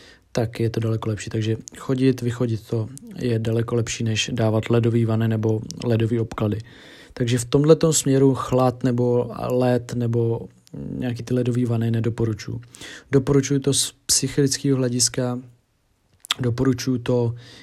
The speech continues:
i pokud chcete si nějak otužovat jako, eh, imunitu a tak dále, to doporučuju. Teďka jak začít?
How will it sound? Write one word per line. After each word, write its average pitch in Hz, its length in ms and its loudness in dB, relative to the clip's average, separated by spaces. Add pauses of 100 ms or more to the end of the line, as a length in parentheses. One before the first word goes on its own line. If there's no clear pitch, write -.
(140)
i 120 440 0 (240)
pokud 120 240 -6
chcete 117 600 0
si 120 200 -4
nějak 117 240 -2 (120)
otužovat 117 560 -2
jako, 117 400 -4
eh, - 440 -8 (640)
imunitu 120 480 -2
a 113 40 -2
tak 117 160 -2
dále, 110 280 -4
to - 120 -6
doporučuju. 110 460 -8 (1200)
Teďka - 280 4
jak 156 160 10
začít? 131 360 4